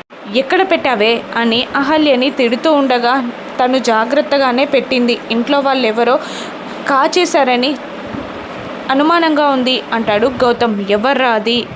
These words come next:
అని అంటూ ఉంటుంది భానుమతి. "అది తెలియకనే ఇలా సతమతమవుతున్నా, తెలిస్తే వీళ్ళ ముందు నిలబెట్టి వాళ్ళని అరెస్ట్ చేపించి నాన్నని రిలీజ్ చేయించేవాణ్ణి" అంటాడు గౌతమ్.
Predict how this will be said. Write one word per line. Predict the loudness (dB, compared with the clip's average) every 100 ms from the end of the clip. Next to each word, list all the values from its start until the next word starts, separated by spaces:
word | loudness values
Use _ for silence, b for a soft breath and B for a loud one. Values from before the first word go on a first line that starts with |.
| -4
అని | 0 0 -2 B B -10 B
అంటూ | 0 2 2 4
ఉంటుంది | 2 2 0 0 -2 B B -8 -2
భానుమతి. | 0 2 2 2 0 -4 -2
"అది | -2 0 0
తెలియకనే | 0 2 0 0 0 2 0 -4 -4
ఇలా | 0 2 0
సతమతమవుతున్నా, | -2 -2 0 0 2 0 0 0 0 -4 -2
తెలిస్తే | 0 2 0 2 2 0 -6 -16 -16 -16 -16 -16 -14 -12 -2
వీళ్ళ | 0 2 2
ముందు | 2 2
నిలబెట్టి | 2 2 2 2 2 2 -2 -2 0
వాళ్ళని | 0 0 0 -2 -2
అరెస్ట్ | 2 2 0 0
చేపించి | 0 0 0 -2 -4 B B B -16 -4 0
నాన్నని | 2 4 4 4 2 0 0
రిలీజ్ | 2 2 0 2
చేయించేవాణ్ణి" | 2 2 2 2 2 0 -2 -4 -4
అంటాడు | 0 0 0
గౌతమ్. | 0 2 2 2